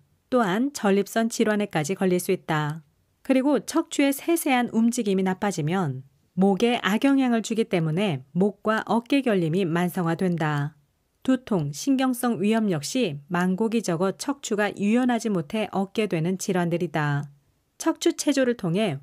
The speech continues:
완만한 S자 망곡을 만들어 바른 척추를 갖게 되면 위의 질환들이 한 번에 없어질 것이다. 이와 같이 척추에 바른 망곡을 만들면 병이 나을 뿐 아니라 앞으로도 병은 찾아오지 않을 것이다.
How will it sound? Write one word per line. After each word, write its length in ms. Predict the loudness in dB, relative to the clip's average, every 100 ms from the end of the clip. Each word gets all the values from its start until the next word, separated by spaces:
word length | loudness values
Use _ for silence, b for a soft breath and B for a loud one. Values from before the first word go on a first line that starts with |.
| -4
완만한 640 | 0 2 2 0 0 -2 0
S자 500 | -2 -2 -4 0 0
망곡을 400 | 2 0 0 0
만들어 560 | 0 0 0 0 -2 -6 _ _
바른 400 | -10 -2 2 2
척추를 380 | 0 -2 0 0
갖게 280 | 0 0 -2
되면 460 | 0 0 0 0 -4
위의 360 | 0 2 2 0
질환들이 640 | 0 0 0 0 0 -2 -6
한 320 | -8 -2 -2
번에 260 | 0 0
없어질 380 | -2 -2 -4 -4
것이다. 680 | -4 -6 -4 -4 -2 -2 -6 _ _ _ _
이와 240 | 0 2 2
같이 460 | -2 0 -2 -2
척추에 680 | -4 -8 -6 -2 -2 0 -4
바른 360 | -6 -4 0 2
망곡을 460 | 2 0 0 0 0
만들면 640 | 0 0 0 2 0 -2 -10
병이 380 | -4 2 4 4
나을 280 | 2 0
뿐 160 | 0 -2
아니라 480 | 0 0 0 -2 -4 _
앞으로도 640 | -6 -2 0 0 0 -4
병은 540 | 0 0 2 2 0 -4
찾아오지 560 | -6 -6 0 0 0 0
않을 180 | -2 -2
것이다. 580 | -4 -6 -2 -2 -2